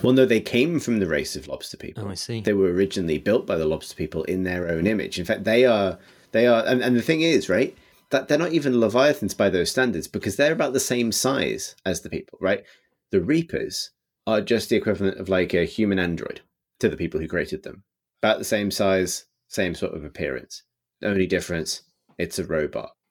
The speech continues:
Speaker 1: So, honestly, I don't think, I don't think we can actually say that Thomas Hobbes's work on Mass Effect two was that coherent. <laughs> I think it comes apart a little bit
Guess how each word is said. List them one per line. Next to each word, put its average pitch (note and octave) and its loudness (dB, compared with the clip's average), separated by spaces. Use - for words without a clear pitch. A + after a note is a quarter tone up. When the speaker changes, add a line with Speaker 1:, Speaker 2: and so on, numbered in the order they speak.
Speaker 1:
So, A2 6
honestly, A#2+ 0
I G#2+ 0
don't G#2+ 0
think, F#2+ -2
I G2+ -2
don't G2+ -2
think G#2+ -2
we E2 -6
can F2 -2
actually E2+ -4
say E2 -2
that - -4
Thomas F#2 -4
Hobbes's - -6
work F#2 0
on F#2+ -4
Mass F#2+ -4
Effect F#2+ -4
two G2 0
was F#2+ 2
that G#2+ 0
coherent. E3 0
<laughs> - -6
I G3+ 2
think D3+ 2
it D3+ 0
comes D3 4
apart D#3 -2
a G#2 -4
little - -2
bit - -2